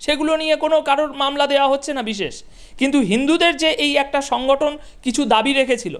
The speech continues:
সেই দাবির বিষয়ে কি আপডেট হয়েছে, কি কাজ করেছে সেই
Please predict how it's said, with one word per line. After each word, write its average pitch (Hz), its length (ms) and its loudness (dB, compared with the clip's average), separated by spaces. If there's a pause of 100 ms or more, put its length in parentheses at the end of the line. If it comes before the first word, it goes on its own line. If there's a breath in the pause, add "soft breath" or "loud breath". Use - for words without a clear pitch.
(280)
সেই 226 240 -2
দাবির 190 320 0
বিষয়ে 208 560 -2 (360)
কি 330 240 0
আপডেট 226 380 0
হয়েছে, 254 320 0 (440)
কি 359 140 4
কাজ 294 300 2
করেছে 277 440 0
সেই 220 260 -2